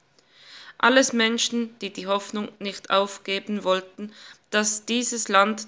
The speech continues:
doch noch einen Platz für sie haben würde, irgendwann. Gegenüber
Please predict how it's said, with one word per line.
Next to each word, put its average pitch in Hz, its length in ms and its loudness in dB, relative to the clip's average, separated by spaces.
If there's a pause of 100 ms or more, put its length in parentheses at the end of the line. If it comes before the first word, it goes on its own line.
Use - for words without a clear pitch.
doch 214 200 -2
noch 202 160 -6
einen 190 320 -2
Platz 190 540 0
für - 160 -8
sie 196 320 -4
haben 180 360 2
würde, 180 460 -8 (540)
irgendwann. 165 760 -10 (1700)
Gegenüber 226 640 2